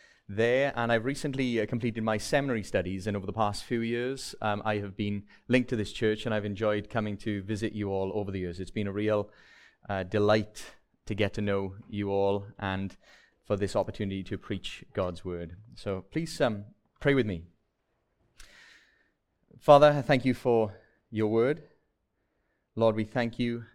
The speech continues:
uh, for everything you've done. Please illuminate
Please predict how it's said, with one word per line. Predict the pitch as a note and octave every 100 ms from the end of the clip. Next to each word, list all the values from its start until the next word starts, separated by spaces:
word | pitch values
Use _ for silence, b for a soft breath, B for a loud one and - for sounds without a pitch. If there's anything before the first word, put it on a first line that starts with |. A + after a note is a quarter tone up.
| G2
uh, | G2
for | C3
everything | C3+ C#3 B2
you've | G#2 F#2+
done. | F2+ F2 F#2 -
Please | A#2+ A2 G#2 - - b b b b b b _ -
illuminate | A#2 C3 C#3 C3 B2+ -